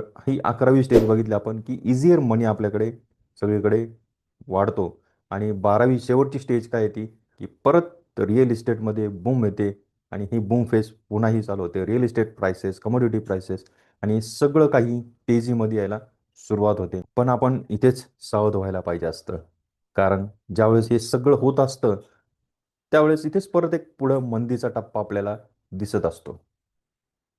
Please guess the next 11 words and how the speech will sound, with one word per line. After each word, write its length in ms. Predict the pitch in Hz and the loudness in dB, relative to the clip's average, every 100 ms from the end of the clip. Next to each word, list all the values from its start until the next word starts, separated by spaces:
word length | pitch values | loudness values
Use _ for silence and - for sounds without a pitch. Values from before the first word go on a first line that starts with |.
| _ | _
तर 120 | 131 131 | 2 2
ही 200 | 143 202 | 2 2
सगळी 260 | 196 202 | 2 4
एक 140 | 202 202 | 2 2
सायकल 340 | 135 123 127 | -2 0 0
असते, 200 | 107 98 | 0 -4
ती 120 | 127 | -6
काही 180 | 131 139 | 0 0
सगळी 300 | 139 143 151 | 0 -2 -2
ही 580 | 147 - 135 143 - - - | -4 -10 -8 -8 -10 -16 -10
एक 180 | 117 | -8